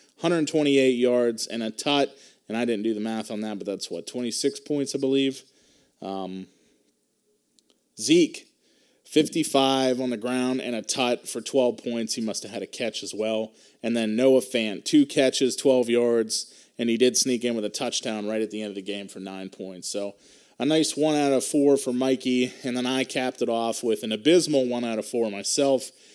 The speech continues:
Geno, two fifteen, a tut and a pick for thirteen points. Jerick Jet McKinnon,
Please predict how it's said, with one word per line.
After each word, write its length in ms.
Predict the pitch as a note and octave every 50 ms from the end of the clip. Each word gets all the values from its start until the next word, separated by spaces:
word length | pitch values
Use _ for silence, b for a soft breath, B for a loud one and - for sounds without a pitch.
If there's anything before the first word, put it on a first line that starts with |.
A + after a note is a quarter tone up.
| b b b b b
Geno, 640 | - C#3 D#3 D#3+ D#3 D#3 D3+ D3 C#3+ C#3 C3 C3 - - _ -
two 200 | - - G3 F3+
fifteen, 800 | - - D#3+ C#3 - - - D#3+ D3+ C#3+ D3 C#3+ C#3 C#3 C#3+ - -
a 80 | A#2+
tut 340 | A#2 - - D3+ C#3+ C3+ B2+ - -
and 100 | C3 A#2+
a 20 | A2+
pick 540 | - - D3 C#3+ C3+ B2+ - - - - -
for 100 | - C3
thirteen 500 | - - C3+ C3+ C#3 - - C#3 C3 B2
points. 640 | A2+ - C3+ C3 B2+ B2 A2+ A2 - - - - b b b b b b b b b b b b b b b b _ _ _ _ _ - - - _ _ - -
Jerick 500 | - - C#3+ D3 C#3 C#3 C#3 C3+ - -
Jet 260 | - E3 C3+ C3 -
McKinnon, 600 | - A#2 A2+ - - C#3+ C3+ C3+ C3 B2+ B2+ B2